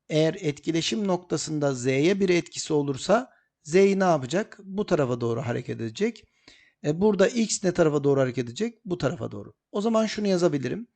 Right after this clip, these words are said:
X eksi X yönünde gidecek. E, Y artı X yönünde gidecek. Z de ne yapacak?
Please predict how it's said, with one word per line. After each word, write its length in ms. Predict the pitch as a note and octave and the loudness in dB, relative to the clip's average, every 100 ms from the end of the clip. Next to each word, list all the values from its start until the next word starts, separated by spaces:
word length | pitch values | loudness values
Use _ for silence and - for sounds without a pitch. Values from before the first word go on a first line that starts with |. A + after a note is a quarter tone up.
| - _ _ _ | -20 _ _ _
X 440 | A#3 A#3+ - - - - | 0 0 -2 -6 -10 -2
eksi 380 | F3+ F3 - - | -2 -2 -4 -6
X 380 | - F#3 - | -6 -8 -4
yönünde 300 | G#3+ G#3+ A3 | -2 0 0
gidecek. 600 | G#3+ G#3 G#3 A3+ - - _ _ _ _ _ _ - | -2 -2 -2 -4 -6 -20 _ _ _ _ _ _ -6
E, 80 | C#3 | -2
Y 680 | C#3+ C#3+ F#3+ G3+ G#3 G#3+ _ _ - | -2 4 6 8 6 0 _ _ -2
artı 560 | D3+ E3+ E3 - - - | 2 2 2 -8 -12 -8
X 280 | F3 - G3+ | -8 -6 -4
yönünde 300 | G#3 G#3 G#3 | -2 -2 -2
gidecek. 580 | G3+ G3+ A3 A3 - _ _ _ _ - | -4 -2 -4 -4 -14 _ _ _ _ -10
Z 180 | C#3+ D#3+ | 2 8
de 500 | A3+ A3+ G3 A3+ A3+ | 10 10 8 2 0
ne 120 | G#3 | 2
yapacak? 640 | G#3+ G3 D3+ F3+ A#3 - | 4 4 2 -2 -4 -10